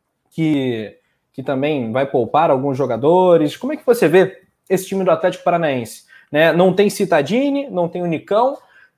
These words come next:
e o Márcio Azevedo também tá de fora. O Atlético tá numa zica tremenda,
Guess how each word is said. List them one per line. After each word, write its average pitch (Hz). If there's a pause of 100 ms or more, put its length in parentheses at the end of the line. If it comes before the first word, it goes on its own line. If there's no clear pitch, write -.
(400)
e 247
o 254
Márcio 220
Azevedo 190
também 185 (220)
tá 202
de 214
fora. 160
O 160
Atlético 185 (640)
tá 170
numa 185
zica 170
tremenda, 190